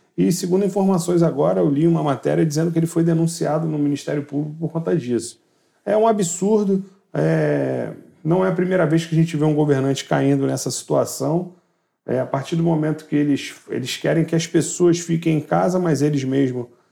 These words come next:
não respeitam isso, a gente tem absoluta certeza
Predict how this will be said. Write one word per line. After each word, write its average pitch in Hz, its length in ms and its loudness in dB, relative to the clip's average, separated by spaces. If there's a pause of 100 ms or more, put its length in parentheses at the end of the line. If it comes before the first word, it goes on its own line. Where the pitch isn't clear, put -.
(240)
não 151 180 0
respeitam 139 680 -2
isso, 165 480 0 (800)
a 120 100 -4
gente 131 360 -2
tem 135 240 0
absoluta 135 560 0
certeza 120 680 0